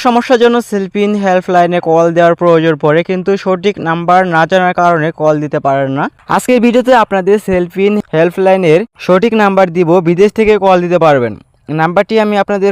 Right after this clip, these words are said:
পুরো ভিডিওতে একটা একটা করে দিয়ে দেবো, সেখান থেকে সংগ্রহ করে নেবেন। আমি অনেকদিন যাবৎ সেলফিন অ্যাপ ব্যবহার করতেছি। সেলফিন অ্যাপ থেকে লেনদেন ও খুব সহজে করা যায়। সেলফিন অ্যাপ থেকে ব্যাংক অ্যাকাউন্টে টাকা পাঠানো যায় খুব সহজেই। সেলফিন অ্যাপ থেকে বিকাশেও টাকা পাঠানো যায়। আপনি just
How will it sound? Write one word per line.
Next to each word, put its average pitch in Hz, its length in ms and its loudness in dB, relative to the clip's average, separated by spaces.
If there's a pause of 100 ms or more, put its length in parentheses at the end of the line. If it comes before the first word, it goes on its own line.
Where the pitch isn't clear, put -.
পুরো 202 240 0
ভিডিওতে 185 320 0 (100)
একটা 180 200 -4
একটা 170 180 -6
করে 165 200 0
দিয়ে 160 160 -2
দেবো, 156 140 -2 (120)
সেখান 170 280 -6
থেকে 175 120 -2 (140)
সংগ্রহ 160 260 0 (100)
করে 151 220 0
নেবেন। 147 240 0 (300)
আমি 196 120 2 (100)
অনেকদিন 233 340 0 (120)
যাবৎ 226 280 0 (120)
সেলফিন 175 420 0
অ্যাপ 165 200 -2
ব্যবহার 151 220 2 (100)
করতেছি। 185 480 -6 (180)
সেলফিন 160 380 -4
অ্যাপ 170 120 -2 (100)
থেকে 190 200 -4 (180)
লেনদেন 151 460 -2 (140)
ও - 20 0 (160)
খুব 165 120 -2 (120)
সহজে 185 340 2
করা 160 220 4
যায়। 113 120 -2 (100)
সেলফিন 147 340 -4
অ্যাপ 175 180 -2
থেকে 185 160 -6 (160)
ব্যাংক 151 260 0
অ্যাকাউন্টে 190 440 -2
টাকা 175 180 -4
পাঠানো 175 220 -4
যায় 165 140 -4
খুব 165 100 -4 (120)
সহজেই। 160 380 0 (240)
সেলফিন 185 440 0
অ্যাপ 175 200 0
থেকে 196 200 -2 (200)
বিকাশেও 185 420 0 (120)
টাকা 170 220 0
পাঠানো 160 320 0
যায়। 170 160 4
আপনি 160 140 -10 (100)
just 160 200 2